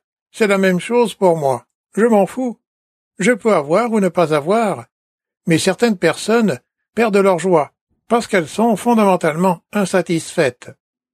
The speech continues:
Nous avons tous des handicaps. Nous avons tous des handicaps. Certaines personnes perdent leur joie parce qu'elles sont en fauteuil roulant. Certaines personnes perdent leur joie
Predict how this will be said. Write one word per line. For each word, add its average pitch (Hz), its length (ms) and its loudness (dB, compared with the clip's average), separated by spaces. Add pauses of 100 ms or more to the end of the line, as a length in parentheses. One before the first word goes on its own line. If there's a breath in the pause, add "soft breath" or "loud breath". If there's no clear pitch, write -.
Nous 226 160 0
avons 214 200 2
tous 220 280 -2
des 180 120 4
handicaps. 170 640 0 (460)
Nous 185 240 4
avons 147 260 -2
tous 202 300 0
des 185 140 4
handicaps. 220 640 -2 (540)
Certaines 226 480 -2
personnes 196 640 0 (300)
perdent 214 180 0
leur 185 220 2
joie 180 260 0
parce 190 220 -2
qu'elles 196 180 -2
sont 226 240 -2
en 175 80 0
fauteuil 208 380 -2
roulant. 165 400 0 (360)
Certaines 214 400 -2
personnes 180 600 -2 (320)
perdent 220 200 2
leur 190 200 2
joie 147 300 -2